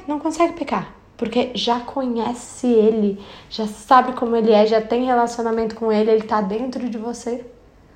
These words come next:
né? É como se fosse uma campainha que tocasse toda vez que você fosse fazer alguma coisa ruim. Você consegue fazer? Consegue, mas você vai ficar com culpa. Aí você vai lá e coloca na listinha de oração. <laughs> "Ai, Deus, eu errei." Anota na listinha de oração,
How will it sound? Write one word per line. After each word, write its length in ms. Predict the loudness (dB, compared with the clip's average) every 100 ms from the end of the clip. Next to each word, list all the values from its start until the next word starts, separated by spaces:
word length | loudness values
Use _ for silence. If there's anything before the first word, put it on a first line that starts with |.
| -20 _ _
né? 360 | 2 4 2 -12 -20 _ _ _ -20 _ _ -16
É 40 | -4
como 220 | 0 0
se 80 | -2
fosse 180 | -2
uma 120 | -2 -2
campainha 560 | -2 2 2 2 -2
que 80 | -4
tocasse 480 | -8 -4 -4 -4 -6
toda 260 | 0 0
vez 240 | 2 -2 -4
que 80 | -8
você 200 | -8 -8
fosse 260 | -10 -12
fazer 200 | -10 -6
alguma 220 | -6 -6
coisa 260 | -6 -6 -6
ruim. 260 | -4 -4 -4
Você 180 | -4
consegue 360 | 2 4 4 4
fazer? 240 | 2 2
Consegue, 600 | 2 0 0 6 6 6
mas 200 | 0 -2
você 80 | -2
vai 140 | -2 -2
ficar 160 | -2
com 180 | -8 -8
culpa. 360 | -4 -6 -6 -14 -14 -20 -20 -20 _ _ 0
Aí 140 | 2
você 200 | 2 -2
vai 140 | -2
lá 100 | -2
e 40 | -2
coloca 360 | 0 0 0
na 140 | -4 -2
listinha 380 | -2 -2 -2 0
de 80 |
oração. 340 | 0 0 -6 -14 -14 _ 0 2 0
<laughs> 120 | 0 -6 -16 -20 -20 _ _
"Ai, 320 | 6 8 8
Deus, 380 | 8 8 8 6
eu 140 | 6 6
errei." 580 | 4 2 0 -4 -12 -20 _
Anota 400 | -8 -6 -6 -4
na 140 | -4
listinha 320 | -4 -4 -4
de 80 | -2
oração, 380 | -2 -2 -4